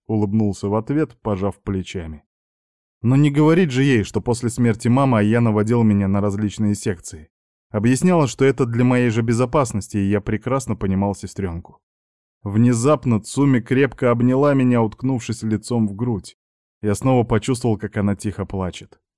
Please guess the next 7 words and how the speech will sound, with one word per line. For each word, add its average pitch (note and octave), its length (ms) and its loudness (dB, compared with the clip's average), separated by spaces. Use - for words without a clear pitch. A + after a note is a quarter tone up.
Ох, A#2+ 280 -6
блин. G2 460 -2
Вот G#2+ 200 0
что - 220 -2
с - 100 -4
ней B2 140 4
делать? G#2 560 -4